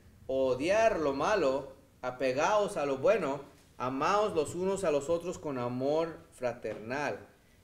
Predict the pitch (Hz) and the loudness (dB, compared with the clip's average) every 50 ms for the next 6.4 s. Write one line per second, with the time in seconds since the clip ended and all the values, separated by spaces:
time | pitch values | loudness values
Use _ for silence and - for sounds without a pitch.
0 | _ _ - 131 127 131 147 143 139 135 143 131 120 117 - 139 151 175 190 185 | _ _ -10 -10 -4 -2 -2 -2 0 0 0 0 0 0 0 0 0 0 0 0
1 | 170 185 185 185 185 180 - - - - _ _ _ - 135 135 131 135 135 131 | 0 0 0 0 -2 -4 -10 -16 -20 -20 _ _ _ -6 -4 -4 -4 -2 -4 -4
2 | 123 127 143 151 165 175 175 185 180 180 180 180 185 - - - - - 123 120 | -4 -2 -2 -2 -2 -2 -2 0 0 0 0 -2 -4 -8 -14 -14 -6 -6 -4 -4
3 | - - - 151 165 175 180 180 175 160 175 - - 120 117 117 113 107 - - | -6 -8 -6 -6 -4 -4 -4 -6 -6 -8 -12 -10 -6 -4 -4 -4 -4 -6 -6 -4
4 | - - 170 170 - - 104 92 - - - - - - - - - - - - | -2 0 0 -2 -2 -6 -10 -10 -12 -16 -20 -20 -20 -20 -20 -20 -20 -20 -20 -20
5 | _ _ _ - - - - - - - - - - - - - 123 151 190 208 | _ _ _ -16 -16 -16 -16 -18 -18 -18 -20 -20 -20 -20 -6 2 4 6 6 6
6 | 202 226 220 - - - - - | 4 0 -2 -2 -6 -8 -10 -12